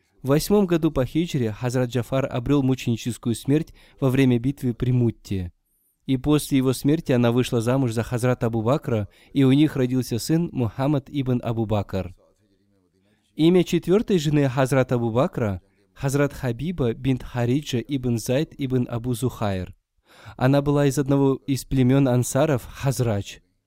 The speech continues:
Хазрат Абу Бакр жил с ней в поселении Сана в пригороде Медины. В этом браке родилась их дочь Умми Кальсум, которая родилась спустя некоторое время после смерти Хазрата Абу Бакра.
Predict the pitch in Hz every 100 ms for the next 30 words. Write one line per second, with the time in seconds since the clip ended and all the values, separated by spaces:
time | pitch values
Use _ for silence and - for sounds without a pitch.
0 | _ _ _ _ - 135 151 160 151 147
1 | 139 185 170 123 135 127 - 143 160 147
2 | 127 135 135 131 123 - 123 117 113 139
3 | 160 - 135 127 127 117 120 117 113 110
4 | 98 92 87 _ _ _ _ _ 135 156
5 | 175 143 127 131 165 190 123 113 117 139
6 | 139 147 147 147 120 117 143 - - 160
7 | 151 135 127 117 - 147 196 - - 131
8 | 151 135 127 123 117 120 151 165 - -
9 | 156 147 - 180 170 160 143 139 123 117
10 | 147 156 120 147 131 127 - 135 139 131
11 | 110 120 127 127 117 113 107 110 101 98
12 | 95 87